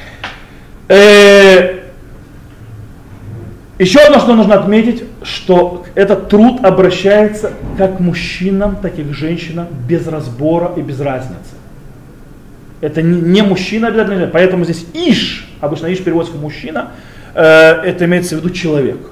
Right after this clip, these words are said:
Иш это просто человек, это прототип человека. Это не мужчина или не женщина. То есть это и, и то, и другое.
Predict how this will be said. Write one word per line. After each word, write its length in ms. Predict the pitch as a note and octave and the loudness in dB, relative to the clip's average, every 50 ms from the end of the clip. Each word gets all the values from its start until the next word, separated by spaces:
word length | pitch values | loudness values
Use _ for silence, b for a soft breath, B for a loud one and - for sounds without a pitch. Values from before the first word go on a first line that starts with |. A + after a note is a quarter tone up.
| - - - | -20 -18 -14
Иш 160 | - G#3+ - - | -12 -12 -12 -12
это 100 | - D#3 | -10 -4
просто 320 | - G3 F#3+ - - - | 0 0 0 0 -2 -8
человек, 200 | - B2 - - | -10 -10 -10 -10
это 140 | C#3 D#3+ D3 | -8 -8 -6
прототип 420 | - E3+ - - F#3 F3+ G3 - | -4 -4 -4 -4 -4 -6 -6 -8
человека. 460 | - - D3+ C#3+ C#3+ C3 - - - - B B B B B B B | -8 -6 -6 -4 -4 -4 -4 -8 -12 -16 B B B B B B B
Это 260 | B F#3+ F#3 F#3 G3 F3+ | B 0 0 2 2 4
не 220 | F#3 G3+ A3 G#3 | 4 4 4 4
мужчина 460 | F#3 F3 - - - - A#3 A#3 G#3+ | 2 2 0 -2 -4 -2 -2 0 2
или 120 | G3 F3+ E3 | 2 2 0
не 100 | D#3 D3 | -2 -2
женщина. 440 | C#3+ D3 B2+ A#2 - - F#2+ F2 - | -4 -4 -6 -8 -10 -12 -16 -18 -16
То 80 | - A2+ | -16 -16
есть 100 | - - - | -14 -12 -12
это 220 | D#3+ - D3 - - | -10 -8 -8 -6 0
и, 320 | C4 C#4 C#4 C4+ C4 A3 G#3+ | 0 0 2 2 2 0 0
и 100 | A3 A3 | 2 4
то, 140 | B3+ B3+ | 6 6
и 80 | A#3+ A3+ | 6 6
другое. 440 | - F#3+ F3 D3 C3+ C3+ A#2 - | 4 4 2 2 2 0 -4 -4